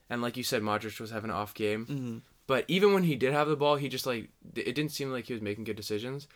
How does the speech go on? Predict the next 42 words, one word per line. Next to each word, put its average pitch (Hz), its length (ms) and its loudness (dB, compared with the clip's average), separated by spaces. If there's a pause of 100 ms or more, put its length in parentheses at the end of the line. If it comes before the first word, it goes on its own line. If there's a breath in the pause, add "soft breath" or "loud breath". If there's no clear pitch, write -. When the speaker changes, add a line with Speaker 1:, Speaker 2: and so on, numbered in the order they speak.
(440 soft breath)
Speaker 1:
And 143 140 6
obviously, 151 600 6 (720)
you 135 120 -2
have 123 200 6
higher 120 160 4
expectations 117 640 -6
'cause 110 360 -6
Benzema, 104 300 -4
he's 107 160 -4 (160)
been 107 140 -4
having, 104 220 -4
like, 104 120 -8
a 104 100 -4
great 98 280 -6
season 113 220 -8
so 120 120 -10
far. 143 380 -2
Speaker 2:
Mm-hmm. 135 280 -8
Speaker 1:
So 139 160 2
when 131 180 2
he 131 80 -4
does 120 340 -2
even 120 180 -4
have, 120 140 0
like, 113 120 -2
an 110 80 -2
average 110 360 -2
game, 113 180 -4
it 92 100 -6
seems 113 340 -4
extra - 360 -6
bad. 101 300 0 (100)
Speaker 2:
Mm-hmm. 120 360 -4 (300)
Speaker 1:
But 123 80 0
that's, 127 200 2
like, 156 160 0
that's, 147 240 6
like, 202 120 4
the 165 80 0
main 131 180 0
person 135 280 -2
I, 120 160 2